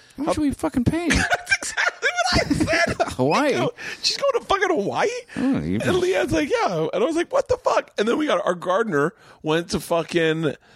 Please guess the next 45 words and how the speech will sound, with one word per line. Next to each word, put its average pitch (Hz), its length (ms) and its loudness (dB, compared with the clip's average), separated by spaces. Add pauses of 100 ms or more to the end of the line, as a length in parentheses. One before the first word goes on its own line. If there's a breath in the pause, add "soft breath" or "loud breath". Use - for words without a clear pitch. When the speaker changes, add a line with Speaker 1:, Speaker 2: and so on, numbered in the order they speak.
(160 soft breath)
Speaker 2:
well, 143 280 2
he 139 140 2
went 123 160 2
to 110 80 0
Mexico, 107 420 0
but 113 100 0
he 131 40 2
went 139 140 2
to 135 60 0
Mexico 135 260 0
for 123 140 0
a 113 40 2
month, 113 440 0
and 123 80 0
he 123 60 2
just 120 180 0
left 123 160 2
for 131 100 2
a 120 60 0
month, 120 280 0
and 120 160 0
my, 120 100 2
we 120 120 2
still - 240 -2
paid 143 360 0
him. 254 180 0 (520 loud breath)
And 165 100 -2
I 147 40 4
was 147 120 2
Speaker 1:
What? 381 220 2
Speaker 2:
like, - 160 -4
"Yeah." 240 220 0 (100)
I 156 60 -2
was 165 120 0
like, 156 180 0
"What 349 120 0
the 440 100 0
fuck, 415 280 -2
Leanne?" 135 420 2 (220 soft breath)
Speaker 1:
Dude, 98 160 2
my 107 280 2
gardener 95 640 0 (100)
brings 92 320 0
me 98 120 2
cigars. 85 840 -6